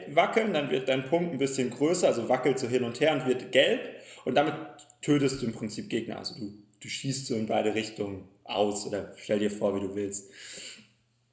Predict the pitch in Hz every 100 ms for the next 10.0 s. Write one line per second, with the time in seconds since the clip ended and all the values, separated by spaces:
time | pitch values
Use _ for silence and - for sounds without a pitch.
0 | 120 143 143 151 170 170 156 135 143 147
1 | 139 135 110 104 104 - 101 104 104 -
2 | 123 113 127 131 - - 135 143 127 120
3 | - - 107 104 104 123 151 180 196 240
4 | - - - - 120 117 120 131 135 139
5 | 127 131 127 123 127 123 135 127 123 120
6 | 117 - - 131 - 143 - 131 127 123
7 | 127 131 135 - 127 127 127 117 117 127
8 | 117 113 127 131 - 113 - 110 - -
9 | - 135 - 113 113 - 139 208 233